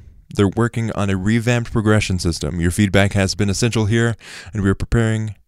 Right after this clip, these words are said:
significant changes to progression that will address many of the things we've seen players asking for. We'll be sharing more details about these changes in March. It seems like they're doing a lot more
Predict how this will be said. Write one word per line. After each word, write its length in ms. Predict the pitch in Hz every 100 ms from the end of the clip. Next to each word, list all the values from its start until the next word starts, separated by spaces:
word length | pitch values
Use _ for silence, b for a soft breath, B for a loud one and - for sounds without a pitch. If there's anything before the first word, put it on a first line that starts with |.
| _ _ _ _ -
significant 600 | - 90 92 - 135 123
changes 340 | 127 117 107
to 80 | -
progression 640 | 101 104 104 - 101 101 98
that 80 |
will 140 | 82 92
address 420 | 87 110 104 -
many 440 | 95 95 113 131
of 120 | 127 107
the 80 |
things 380 | 110 120 110 98
we've 160 | 104 92
seen 260 | - 107
players 400 | 98 113 104 98
asking 380 | 92 87 - 85
for. 400 | 78 78 62 - - 123
We'll 80 |
be 100 | 120
sharing 320 | 117 147 120 110
more 220 | 120 127
details 500 | 127 127 113 101 92
about 240 | 95 92
these 220 | 95 90
changes 560 | - 95 90 87 82 - -
in 120 | 90
March. 640 | 87 - - - - - _ _ _ _ _ _ _ _
It 180 | 117 123
seems 600 | - - 175 185 160 -
like 500 | 101 87 76 - - - - _ _ _ _
they're 180 | 92 98
doing 500 | 98 101 95 92 90 - b b b b b
a 60 | -
lot 400 | 98 98 117 -
more 760 | 110 107 107 104 101 101 101